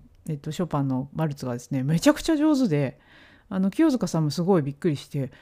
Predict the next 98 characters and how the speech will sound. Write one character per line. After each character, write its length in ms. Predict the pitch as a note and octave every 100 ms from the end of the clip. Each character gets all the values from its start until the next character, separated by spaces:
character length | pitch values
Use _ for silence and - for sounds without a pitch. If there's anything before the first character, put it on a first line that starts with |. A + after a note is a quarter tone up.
| - - -
「え、 60 |
上 240 | D3+ - E3+ C4+ F#4+
手 120 | G4+
じ 100 | D4
ゃ 60 |
な 180 | A3 A3
い 40 | F#3
で 100 | E3+
す 160 | -
か」 180 | - E3+
み 100 | D3
た 80 | D3
い 40 |
な、 60 | D3
「い 20 |
や、 100 | G3
嬉 340 | G#3 F3 C4 A#3+
し 260 | - C#4+ B3
い、 40 |
ピ 180 | G#3+ G3+
ア 60 |
ノ 120 | G#3+ A3
弾 100 | -
き 140 | F3+
の 160 | D#3+ D3
友 240 | D3+ E3
達 200 | F3+ F3
が 100 | F3+
で 100 | F3
き 80 | -
た」 180 | - C3+
み 80 | C3
た 120 | B2
い 60 |
な 80 | B2
感 240 | C#3 C#3+ C#3
じ 140 | C#3
で、 280 | D3+ D3 C#3 - - - - _
あ 200 | F3 D#3+
の、 360 | D3+ C#3+ C#3+ D3+
な 140 | D#3+
ん 100 | D3
か、 220 | C#3 - - _ _ _ _ _ _ _ _ -
ピ 140 | A3
ア 80 | A#3
ニ 120 | A3+
ス 80 | A3
ト 100 | F3
の 80 | D#3
同 220 | F#3+ G3+
志 160 | G#3
っ 40 | G#3+
て 180 | - C3+
い 80 |
う 60 | C3+
感 260 | D3 C#3 C3+
じ 120 | C#3
で、 200 | C#3 C3+
こ 500 | - C#3+ C#3 C3+ C3+
う、 40 |
清 140 | C#3+ E3
塚 160 | D3
さ 140 | C#3 C#3
ん 60 |
を 0 |
認 220 | C#3 D3 D#3+
め 120 | D#3
た 120 | D3+
雰 120 | D3+
囲 80 | D3
気 140 | -
が 80 | -
あ 20 |
っ 40 | -
て 120 | -
で 80 | -
す 100 | -
ね、 240 | - - E3
な 60 |
ん 40 | C#3+
か 80 |
ち 60 | C#3
ょ 20 |
っ 20 | C#3
と 60 |
そ 100 | D3+
の 80 | C#3+
回 180 | D3+ C3+
は 80 | B2
面 140 | C3
白 200 | C#3 B2+
か 120 | -
っ 40 | -
た 100 | -
ん 80 | -
で 60 | -
す 160 | -
が、 220 | - G#2